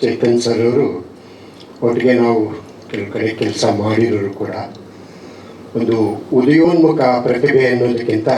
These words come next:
already ಗುರುತಿಸ್ಕೊಂಡಂತಹ ಪ್ರತಿಭೆ, ಸ್ಕ್ರೀನ್ ಮೇಲೆ ಅದ್ಭುತವಾಗಿ ಕಾಣುವಂತಹ ಆ ಮುಖ ಎಲ್ಲವೂ ಇರುವಾಗ ಅವರು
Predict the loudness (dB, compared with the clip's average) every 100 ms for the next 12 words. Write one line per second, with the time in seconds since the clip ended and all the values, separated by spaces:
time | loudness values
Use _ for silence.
0 | -2 -8 -18 -20 -20 -20 -20 -18 -4 0
1 | 2 4 4 4 2 2 0 2 0 2
2 | 2 2 -2 -2 -2 -2 -2 -2 0 0
3 | 0 -2 -10 -20 -20 -20 -20 -20 -20 -20
4 | -20 -18 -6 -6 2 2 4 4 4 4
5 | 2 0 -6 -4 -2 -2 -4 0 2 4
6 | 2 2 0 0 2 2 0 -2 -4 -4
7 | -4 -8 -14 -20 -20 -20 -20 -10 -4 -2
8 | 0 -2 0 -2 -2 -6 -20 -20 -20 -20
9 | -4 2 4 4 4 4 2 0 0 -2
10 | -4 -8 -14 -20 -20 -20 -20 -20 -8 0
11 | 4 4 2 -2